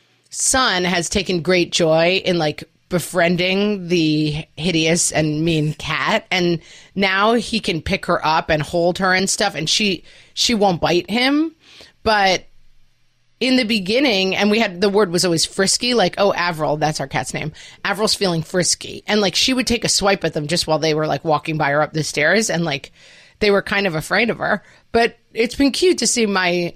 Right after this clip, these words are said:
son kind of win her over. But yeah, like, Lau-, Lauren Lynn says, "Don't ride the dog." Like, learning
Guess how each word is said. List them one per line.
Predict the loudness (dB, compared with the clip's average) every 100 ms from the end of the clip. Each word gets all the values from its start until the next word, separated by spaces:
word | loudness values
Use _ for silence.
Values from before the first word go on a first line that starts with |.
| -10
son | -2 0 0
kind | 0 -2
of | -2
win | 0 0
her | 2 2
over. | 2 -2 -4
But | -2
yeah, | 0 0 0 0
like, | -2 -2 -10 -2
Lau-, | 0 2
Lauren | 2 4 4 4
Lynn | 2
says, | 2 0 0
"Don't | 0 0
ride | 0 0
the | -2
dog." | 0 2 4 2 0
Like, | 0 0 -2 -14 -8
learning | 0 2 4 4 4 4 4 2